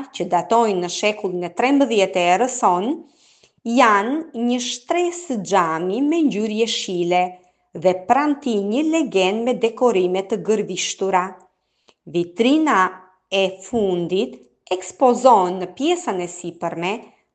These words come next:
fragmente të pjatave dhe taseve që vijnë nga Gadishulli Iberik,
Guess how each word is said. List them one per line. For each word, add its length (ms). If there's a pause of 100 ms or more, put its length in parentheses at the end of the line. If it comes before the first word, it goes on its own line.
(120)
fragmente 640
të 260
pjatave 720
dhe 200
taseve 640
që 160
vijnë 540
nga 120
Gadishulli 720
Iberik, 540